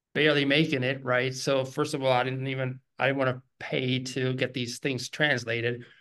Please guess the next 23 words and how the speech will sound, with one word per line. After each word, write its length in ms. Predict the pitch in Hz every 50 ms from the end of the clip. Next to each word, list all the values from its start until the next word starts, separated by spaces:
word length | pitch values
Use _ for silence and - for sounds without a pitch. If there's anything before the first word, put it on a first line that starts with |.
| _ _ _ _ -
uh, 180 | - 131 123 123
let 140 | 127 131 131
alone, 480 | 127 123 127 127 127 123 120 120 123
uh, 240 | 127 123 120 117 120 -
drop 240 | - 135 127 127
money 240 | 131 127 123 123 123
on 140 | 120 117 117
college. 320 | 117 - 147 135 120 117
So 140 | 120 - 156
I 100 | 143 143
went 200 | 151 156 160 156
to 80 | - 139
school 200 | - - 175 160
as 120 | 139 139
a 20 | 127
non-traditional 560 | 131 135 131 131 131 139 139 135 135 131 120
student 320 | 120 - 135 131 123 123
at 80 | 120 120
the 100 | 123 123
age 140 | 123 120 113
of 120 | 110 107
thirty, 360 | - 139 131 120 113 110 110 -
right? 160 | 117 120